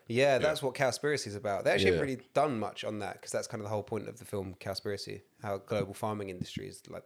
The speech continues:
Speaker 1: the major, major pollutant nobody speaks about. They probably not addressed that
Speaker 3: But
Speaker 1: in
Speaker 3: methane is
Speaker 1: cop twenty-six.
Speaker 3: farts, right?
Speaker 2: Yeah.
Speaker 1: Yeah, it's in farts,
Speaker 2: Basically,
Speaker 1: yeah.
Speaker 2: yeah.
Speaker 3: It's
Speaker 2: Greenhouse
Speaker 3: wild.
Speaker 2: gas and that.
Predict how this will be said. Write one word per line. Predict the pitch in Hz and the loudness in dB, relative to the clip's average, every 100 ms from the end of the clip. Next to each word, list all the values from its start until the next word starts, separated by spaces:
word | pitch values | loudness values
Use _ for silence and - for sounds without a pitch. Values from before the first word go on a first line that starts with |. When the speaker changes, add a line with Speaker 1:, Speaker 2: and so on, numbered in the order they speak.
| _ | _
Speaker 1:
the | |
major, | 98 98 95 | -8 -6 -6
major | 101 95 | -8 -8
pollutant | - 101 92 | -8 -4 -4
nobody | 92 98 | -4 -8
speaks | - 107 - | -10 -10 -10
about. | - 104 - - - - - - - - | -8 -8 -10 -10 -8 -8 -14 -20 -20 -10
They | 110 | -8
probably | 107 104 | -4 -2
not | 98 | -2
addressed | 107 104 - | -2 -6 -2
that | - | 2
Speaker 3:
But | 123 | 4
Speaker 1:
in | |
Speaker 3:
methane | 160 160 147 | 6 6 6
is | 147 - | 6 8
Speaker 1:
cop | 156 95 - | 8 8 4
twenty-six. | |
Speaker 3:
farts, | - | 4
right? | 107 - - _ - _ _ | 4 2 -8 _ -12 _ _
Speaker 2:
Yeah. | 92 80 | -4 -2
Speaker 1:
Yeah, | - - 101 | -4 -4 -4
it's | 107 - | -2 -2
in | 113 110 | -2 -4
farts, | 104 92 - | -2 -2 0
Speaker 2:
Basically, | 92 107 92 | 0 0 -2
Speaker 1:
yeah. | 87 | -4
Speaker 2:
yeah. | 82 - - - - - - _ - | -6 -12 -16 -18 -20 -20 -20 _ -12
Speaker 3:
It's | 90 | -8
Speaker 2:
Greenhouse | 90 101 | 0 2
Speaker 3:
wild. | 120 | 4
Speaker 2:
gas | 85 - | 2 -2
and | 90 | -6
that. | 85 | -6